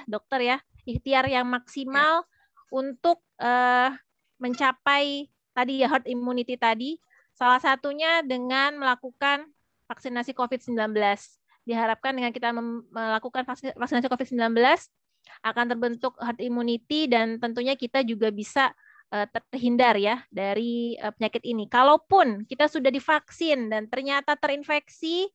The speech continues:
Speaker 1: tadi sudah Dokter Iko sampaikan, kondisinya akan jauh lebih ringan ya gejalanya,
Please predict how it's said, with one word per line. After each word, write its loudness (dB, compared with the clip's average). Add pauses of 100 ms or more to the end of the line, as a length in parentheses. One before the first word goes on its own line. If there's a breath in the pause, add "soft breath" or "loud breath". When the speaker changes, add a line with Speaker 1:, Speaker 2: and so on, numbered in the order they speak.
(280 soft breath)
Speaker 1:
tadi -6
sudah 0
Dokter -4
Iko -4
sampaikan, 0 (560)
kondisinya 0
akan -2
jauh 0
lebih -2
ringan -2
ya -4
gejalanya, 0